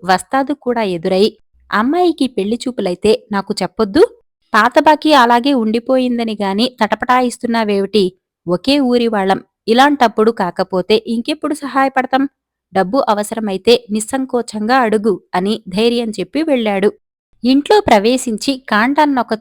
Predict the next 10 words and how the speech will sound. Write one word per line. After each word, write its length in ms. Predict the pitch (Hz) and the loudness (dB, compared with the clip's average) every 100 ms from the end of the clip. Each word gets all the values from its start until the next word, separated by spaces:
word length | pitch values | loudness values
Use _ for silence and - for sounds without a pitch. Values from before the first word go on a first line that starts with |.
| - | -6
చోట 140 | 190 190 233 - | -6 -2 -4 -4
ఉంచిన 460 | 208 208 220 208 | -6 -4 -4 -2
నరేంద్రుడితో 880 | 185 180 190 208 220 202 202 208 196 185 | -2 -4 -4 -4 -2 -4 -4 -4 -4 -4
గణేశుడు, 560 | 180 196 196 165 220 - _ _ - | -6 -6 -6 -2 -2 -4 _ _ -2
"తమరు 180 | 214 220 | 0 -2
చాలా 400 | 214 190 185 240 | -8 -8 -6 -4
మర్యాదస్తులు. 760 | 254 208 202 190 180 - 196 - _ - | -4 -4 -6 -10 -10 -8 -8 -8 _ -8
అడగ్గానే 540 | 185 220 208 208 220 | -4 -4 -6 -6 -6
మారు 300 | 214 190 208 | -6 -6 -6
మాట్లాడకుండా 760 | 226 196 - 180 180 180 180 | -6 -8 -8 -8 -6 -6 -4